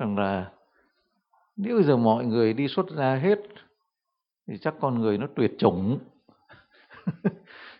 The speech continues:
Con người nó không còn ai nữa hết thì sao đây? <laughs>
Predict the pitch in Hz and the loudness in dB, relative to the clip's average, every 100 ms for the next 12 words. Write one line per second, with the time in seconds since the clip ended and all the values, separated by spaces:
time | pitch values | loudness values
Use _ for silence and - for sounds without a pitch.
0 | - 127 135 135 131 117 120 156 151 120 | -12 -6 -4 -2 2 4 4 -2 0 0
1 | 123 127 143 135 151 180 202 - 120 - | 0 0 0 -2 2 2 2 -2 -8 -4
2 | 143 147 156 131 - - _ - 160 | 0 4 4 4 -2 -20 _ -4 -4